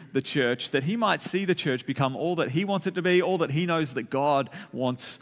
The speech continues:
the church to be. And so we see that happen as we initially approach chapter seven, that into the mess,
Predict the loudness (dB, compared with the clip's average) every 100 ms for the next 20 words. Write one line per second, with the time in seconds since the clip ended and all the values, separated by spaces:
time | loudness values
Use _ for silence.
0 | -12 -10 -8 -4 -2 -2 -2 -8 -10 -8
1 | -6 -6 -8 -18 _ -20 -20 -20 -20 -20
2 | -20 -20 _ _ _ _ _ _ -4 -2
3 | 0 0 0 0 -2 -6 -4 -4 -4 -10
4 | -12 _ _ _ _ -8 -2 0 0 0
5 | 2 0 0 0 0 -2 -8 -10 -20 -10
6 | 0 0 0 -6 -2 -2 -4 -16 _ -2
7 | 0 0 -2 2 2 2